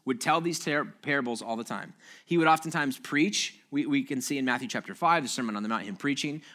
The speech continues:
We would see him doing some healing ministries. He would have that. Um, and then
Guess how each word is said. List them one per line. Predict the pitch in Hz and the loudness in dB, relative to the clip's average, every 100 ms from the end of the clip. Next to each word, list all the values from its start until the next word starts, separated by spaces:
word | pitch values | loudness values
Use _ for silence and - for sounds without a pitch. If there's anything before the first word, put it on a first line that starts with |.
| - | -2
We | 135 | 0
would | 120 | 2
see | 131 | -2
him | 127 | -2
doing | 113 110 | -2 -2
some | - 110 | -4 -4
healing | 139 151 | -4 -2
ministries. | 151 147 - 151 | -2 -2 -2 -2
He | 127 | -2
would | 104 | -4
have | 107 104 113 | -4 -4 2
that. | 135 135 - - - | 2 2 -2 -20 -8
Um, | 117 113 - | -4 -4 -2
and | 113 107 | -4 -2
then | 131 131 | -2 -2